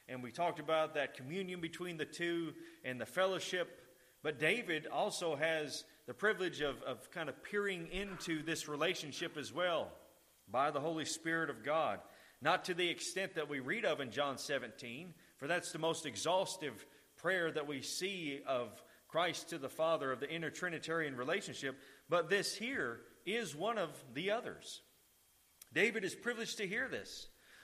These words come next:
The Lord, Yahweh, says to my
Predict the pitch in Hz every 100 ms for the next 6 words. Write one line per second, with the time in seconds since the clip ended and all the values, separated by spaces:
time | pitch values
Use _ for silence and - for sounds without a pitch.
0 | - 175 180 131 139 175 254 233 214 131
1 | 190 247 202 190 185 - 196 185 - -
2 | 185 156 - - - 143 214 233